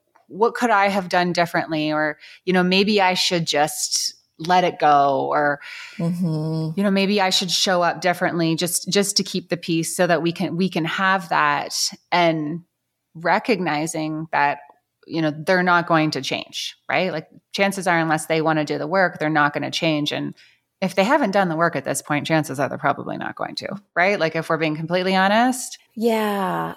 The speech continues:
Speaker 2: I, I've seen it go two ways usually, 'cause we don't know at the outset exactly what's gonna happen. So sometimes part of it is just accepting that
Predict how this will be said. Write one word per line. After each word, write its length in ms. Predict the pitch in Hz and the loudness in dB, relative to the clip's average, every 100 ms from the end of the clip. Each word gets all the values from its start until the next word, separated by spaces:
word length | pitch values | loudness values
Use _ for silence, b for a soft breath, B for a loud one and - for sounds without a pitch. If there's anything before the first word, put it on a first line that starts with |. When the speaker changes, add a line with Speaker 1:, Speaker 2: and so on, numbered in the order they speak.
| - | -2
Speaker 2:
I, 100 | 220 | 0
I've 200 | 247 262 | 0 0
seen 200 | 262 320 | -2 -4
it 120 | 320 | -2
go 240 | 277 254 254 | 0 0 0
two 360 | - 277 262 | -2 -2 -2
ways 500 | 240 214 190 170 156 | 0 2 2 0 -2
usually, 680 | 170 160 165 156 156 156 - - | -4 -2 -2 0 -2 -4 -6 -6
'cause 140 | 185 | -2
we 80 | 226 | 0
don't 180 | 262 320 | 0 0
know 180 | 320 | 0
at 120 | 247 330 | 0 0
the 120 | - | 0
outset 560 | 185 180 - 185 160 - - _ _ - | 0 0 0 2 0 -4 -18 _ _ -6
exactly 380 | 170 180 - 180 | 0 0 2 0
what's 200 | 180 - | 0 0
gonna 180 | 185 | -2
happen. 600 | 170 180 165 - 226 233 | -2 -4 -4 0 0 2
So 380 | 226 190 170 175 B B - | 2 2 4 2 B B -2
sometimes 680 | - 339 - 320 311 269 - - _ - | 0 0 0 -2 0 -2 -4 -8 _ -2
part 240 | 233 233 | 2 2
of 120 | 214 | 4
it 120 | 220 | 2
is 160 | - 185 | 2 0
just 220 | 196 190 | -2 -2
accepting 600 | 190 - 190 190 202 185 | -4 -2 -2 -2 -2 -2
that 320 | 175 160 156 | -2 -2 -2